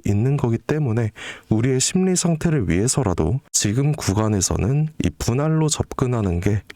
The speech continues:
맞다라는 거예요. 그리고 삼성전자, 솔직히 이 단타 치는 종목 아니잖아요. 몇 달, 몇 년 끌고 가는 종목이기 때문에 이 수익을 극대화시킬 수 있는 방법은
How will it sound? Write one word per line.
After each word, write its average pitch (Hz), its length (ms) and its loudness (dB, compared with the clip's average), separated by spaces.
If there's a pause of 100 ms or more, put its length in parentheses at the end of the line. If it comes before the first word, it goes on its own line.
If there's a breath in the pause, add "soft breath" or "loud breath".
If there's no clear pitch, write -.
맞다라는 117 580 -2
거예요. 87 340 -2 (220)
그리고 85 200 0
삼성전자, 156 760 0
솔직히 160 640 -2 (480 loud breath)
이 90 120 -2
단타 90 480 0
치는 151 360 0
종목 92 560 0
아니잖아요. 104 720 -2 (480 loud breath)
몇 - 280 -2
달, 175 180 0
몇 104 140 -2
년 90 240 0
끌고 151 340 0
가는 143 400 -2
종목이기 87 520 -2
때문에 123 440 -2 (380 loud breath)
이 - 40 0
수익을 147 460 0
극대화시킬 - 680 -2
수 - 180 -2
있는 104 240 0
방법은 98 640 0